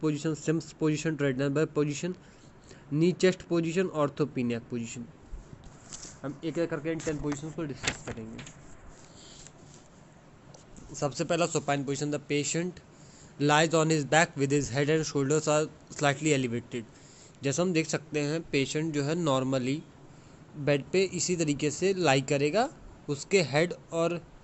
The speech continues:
उसके head के नीचे और shoulders के नीचे हम pillows को और दूसरे supportive measures को apply करेंगे, बस, और कुछ भी नहीं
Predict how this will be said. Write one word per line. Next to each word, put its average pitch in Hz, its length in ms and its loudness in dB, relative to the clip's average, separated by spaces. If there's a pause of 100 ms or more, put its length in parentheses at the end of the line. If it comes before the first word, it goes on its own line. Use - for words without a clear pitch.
(480)
उसके 160 300 0
head 156 260 2
के 160 160 2
नीचे 135 340 0
और 170 200 2
shoulders 143 420 0
के 147 100 0
नीचे 143 200 0
हम 175 240 -2 (580)
pillows 160 340 4 (180)
को 170 240 4
और 151 60 6
दूसरे 139 360 0
supportive 143 440 -2
measures 139 300 0
को 208 120 0
apply 131 280 0
करेंगे, 147 320 -2
बस, 120 360 -6
और 139 80 -6
कुछ - 320 -10
भी 113 60 -6
नहीं 110 140 -8